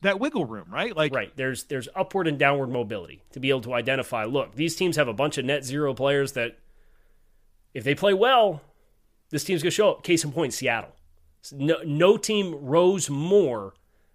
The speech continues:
Speaker 2: than Seattle did when we did the preseason version versus the midseason update, and it's because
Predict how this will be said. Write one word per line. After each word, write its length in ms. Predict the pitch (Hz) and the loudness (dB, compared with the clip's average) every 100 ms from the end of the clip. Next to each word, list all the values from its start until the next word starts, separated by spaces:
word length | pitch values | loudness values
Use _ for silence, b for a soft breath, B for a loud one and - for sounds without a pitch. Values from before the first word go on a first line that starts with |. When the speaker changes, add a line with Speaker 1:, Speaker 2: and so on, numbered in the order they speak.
| _ | _
Speaker 2:
than 160 | 131 135 | -4 -2
Seattle 480 | - 135 117 110 104 | -2 0 0 0 -4
did 320 | 107 104 110 _ | -8 -10 -14 _
when 140 | 123 117 | -10 -8
we 100 | 110 | -2
did 160 | 143 | -4
the 80 | 110 | -4
preseason 600 | - 175 196 202 185 170 | -6 -4 -4 -4 -4 -4
version 340 | 160 175 147 135 | -2 -4 -2 -4
versus 320 | 135 - 113 | -4 -4 -6
the 80 | 113 | -2
midseason 480 | 139 147 165 135 139 | 0 0 -2 -2 -2
update, 360 | 131 113 107 | -2 -2 -8
and 80 | 110 | -10
it's 100 | 104 | -10
because 420 | 127 117 107 104 | -10 -6 -8 -8